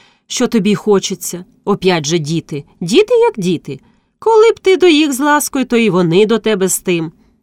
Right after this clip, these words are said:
А як ти не вспів на поріг ступити, зараз бур та бур, звісно, і діти полякаються». «Толкуйся.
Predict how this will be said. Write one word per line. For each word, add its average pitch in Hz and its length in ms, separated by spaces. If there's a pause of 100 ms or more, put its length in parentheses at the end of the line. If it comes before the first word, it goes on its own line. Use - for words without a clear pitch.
(140)
А 262 100
як 330 220
ти 330 160
не 285 100
вспів 269 320
на 262 120
поріг 247 280
ступити, 240 440
зараз 214 320
бур 202 200
та 202 140
бур, 151 300 (260)
звісно, 180 460
і 226 80
діти 185 300
полякаються». 196 840 (1120)
«Толкуйся. 202 880